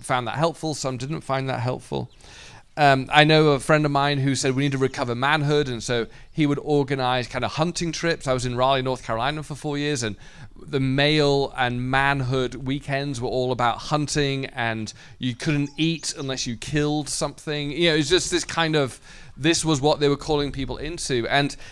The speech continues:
in all of that, there seemed to be a problem that the church and men are trying to work out what it means to be a man. And in that context, also, we have the new battles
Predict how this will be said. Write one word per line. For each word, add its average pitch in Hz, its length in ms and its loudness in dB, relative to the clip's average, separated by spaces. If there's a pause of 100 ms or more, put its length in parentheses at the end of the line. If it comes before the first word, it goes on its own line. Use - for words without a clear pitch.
(100)
in 151 200 6
all 294 200 10
of 170 100 6
that, 147 220 10
there 151 100 6
seemed 196 240 0
to 160 60 -8
be 151 120 4
a 123 60 2
problem 151 680 2
that 156 340 2
the 151 120 -8
church - 460 2
and 151 240 -2
men 196 240 2
are 160 40 2
trying 175 200 0
to 170 60 2
work 156 300 2
out 170 220 4
what 156 140 4
it 147 80 2
means 170 200 2
to - 80 -10
be 185 140 2
a 131 60 0
man. 170 280 -4 (760)
And 156 120 4
in 180 80 2
that 170 180 6
context, 202 540 4
also, 160 280 4
we 147 140 6
have 147 480 0
the 131 80 4
new 160 260 8
battles 147 640 2